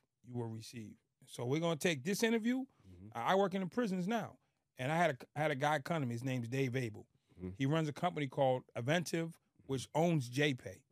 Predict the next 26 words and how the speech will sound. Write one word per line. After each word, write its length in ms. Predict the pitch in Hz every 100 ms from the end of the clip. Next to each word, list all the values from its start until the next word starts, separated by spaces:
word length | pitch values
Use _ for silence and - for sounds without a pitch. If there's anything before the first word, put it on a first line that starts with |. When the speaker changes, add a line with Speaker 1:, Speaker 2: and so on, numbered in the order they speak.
| -
Speaker 2:
Mm-hmm. 260 | 98 110 117
Speaker 1:
which 180 | 131
is 80 | 123
a 40 | 127
tablet 420 | - 170 143 117
program. 340 | - 117 104 95 _ _
Speaker 2:
Okay. 280 | 104 95 90 95
Speaker 1:
And 300 | 127 127 110
we 160 | 135 196
take 320 | - 185 175 _ _ _
this 220 | 135 208
interview, 420 | 214 233 202 113 92 92
Speaker 2:
Mm-hmm. 240 | 92 101 120 _ _
Speaker 1:
hit 160 | - 202
a 40 |
button, 420 | 175 185 202 131 113
six 320 | - 226 -
hundred 240 | 208 190
fifty 220 | - 214 190
thousand 440 | 180 175 160 147
prisoners 340 | - 170 151 -
see 140 | 156
it 60 | 143
around 240 | 131 123
the 60 | 117
world. 220 | 110